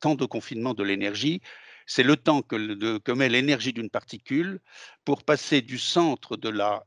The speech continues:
euh, de la configuration vers, euh, vers l'extérieur où elle va se refroidir et perdre son énergie. Une autre façon de voir la même chose,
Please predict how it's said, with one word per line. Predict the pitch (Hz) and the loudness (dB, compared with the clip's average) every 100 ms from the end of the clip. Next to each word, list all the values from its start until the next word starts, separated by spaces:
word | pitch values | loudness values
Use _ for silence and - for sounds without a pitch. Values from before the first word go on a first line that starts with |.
| - | -10
euh, | 98 95 92 95 | -8 -8 -8 -8
de | 95 110 | -6 0
la | 120 | 0
configuration | 120 123 - 117 101 113 - 123 147 196 _ - _ - | 0 -4 -4 -4 -2 -2 -2 0 0 -2 _ -20 _ -10
vers, | 127 131 156 165 170 127 - | 2 6 8 8 6 0 -6
euh, | 117 113 110 104 | -4 -2 -2 -4
vers | 98 131 131 | -4 -2 0
l'extérieur | 127 - 113 104 107 135 127 117 | -2 -2 -6 -2 0 0 -2 -2
où | 107 | -2
elle | 110 | 0
va | 107 | 0
se | - 101 | -2 -2
refroidir | 110 - 101 101 120 143 - - - - | -4 -4 -6 -4 -2 -4 -8 -16 -16 -6
et | 117 104 | 0 2
perdre | 139 147 120 | 4 4 2
son | 117 113 120 | -4 -4 -2
énergie. | 113 87 87 - _ _ _ _ _ - _ - | -4 -6 -10 -14 _ _ _ _ _ -20 _ -2
Une | 151 | 4
autre | 185 - | 4 6
façon | 196 - 170 | 4 6 2
de | 143 | 2
voir | 127 143 | 2 2
la | 127 | 2
même | 131 135 | 0 -4
chose, | - 151 170 226 196 | -6 -4 -4 -6 -12